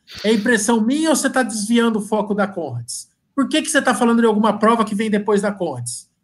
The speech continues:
Você vai terminar sua Conrads primeiro." Ele me dava esses juntos, assim.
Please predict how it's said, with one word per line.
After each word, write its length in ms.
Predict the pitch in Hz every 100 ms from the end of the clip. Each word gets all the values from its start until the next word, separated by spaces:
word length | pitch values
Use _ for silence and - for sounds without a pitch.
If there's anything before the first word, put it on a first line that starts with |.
| _
Você 180 | - 269
vai 220 | 214 254
terminar 340 | 285 277 262 277
sua 160 | 277
Conrads 320 | 262 262 269 269
primeiro." 440 | 285 262 190 139
Ele 140 | 147
me 80 | 180
dava 160 | 220 247
esses 260 | - 247
juntos, 320 | 202 196 175 131
assim. 280 | 120 -